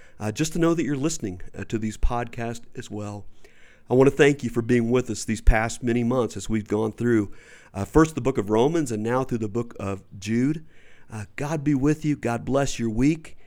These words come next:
And, uh, let's close our time in prayer. Heavenly Father, you are the one that knows how many blessings are found in the smallest of daily events and occurrences,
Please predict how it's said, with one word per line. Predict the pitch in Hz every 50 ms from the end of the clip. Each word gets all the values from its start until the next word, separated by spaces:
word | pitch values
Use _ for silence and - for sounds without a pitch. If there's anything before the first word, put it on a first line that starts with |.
| - - - - - - - -
And, | 104 101 104 107
uh, | 107 110
let's | 117 151 139 -
close | - - 131 127 120
our | 117 107 107
time | - - 110 104 107 107
in | 107 101
prayer. | - 95 98 98 98 98 95 92 - - - - - - _ - - - - - - - - _ _ _ _ _ _ - - - _ _ _ _ _ _ _ _ - - - - - - - - - - -
Heavenly | - - 170 170 151 143
Father, | - - 156 151 156 151 151 143
you | 123 120 127 139 156 165 160 156
are | 151
the | 143
one | 135 113 98 117 123 120 110 104 101 95 - - - -
that | 98 98 101 98 104 104 104 104 - - - - - - - - _ _ _ _ _ _ _
knows | - 113 131 135 127 117 110 107 104 - - - - - - - - - -
how | 131 139 156
many | 165 165 165 151
blessings | 120 98 120 127 120 - - 113 107
are | 110 107
found | - - 117 113 113 110
in | 107
the | 104
smallest | 101 - - - 120 117 113 117 120 123 120 - -
of | 101 98 92
daily | 107 104 107 110 117 120 104
events | 87 87 90 107 110 120 131 - -
and | 123 117
occurrences, | 117 - - 104 104 104 101 101 - - - - -